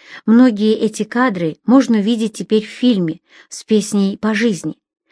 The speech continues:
который в тысяча девятьсот семьдесят первом году сняло телевидение.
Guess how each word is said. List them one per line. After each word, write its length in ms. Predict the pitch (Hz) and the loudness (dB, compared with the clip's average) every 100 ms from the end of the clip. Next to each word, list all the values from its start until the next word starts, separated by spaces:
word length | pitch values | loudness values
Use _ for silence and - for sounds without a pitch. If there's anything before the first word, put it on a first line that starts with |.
| _ | _
который 340 | - 196 196 196 | -8 -4 0 -2
в 80 | - | -2
тысяча 320 | 220 196 180 | -4 -4 -8
девятьсот 440 | 165 170 - 180 | -8 -8 -6 -10
семьдесят 460 | - 185 165 147 170 | -6 -4 -4 -6 -12
первом 360 | - 160 165 160 | -8 -6 -4 -4
году 360 | 165 180 269 - - | -4 0 -2 -2 -16
сняло 460 | - 208 202 196 190 | -6 0 2 0 -4
телевидение. 920 | - 196 190 160 147 139 131 135 | -6 -4 -2 -2 -2 -4 -6 -10